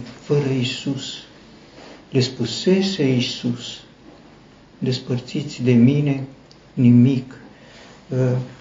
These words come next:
acceptă, te rog, să mergi cu robii tăi. În, ă, ziua învierii, Domnul Iisus la Emaus își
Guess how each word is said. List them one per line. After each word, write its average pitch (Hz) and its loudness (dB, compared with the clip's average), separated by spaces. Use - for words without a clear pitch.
acceptă, - 2
te 127 -2
rog, 123 0
să - -2
mergi 131 0
cu 131 -4
robii 123 -2
tăi. 120 -4
În, 135 2
ă, 123 2
ziua 139 0
învierii, 127 2
Domnul 131 0
Iisus 127 -2
la 123 0
Emaus 123 2
își 135 -2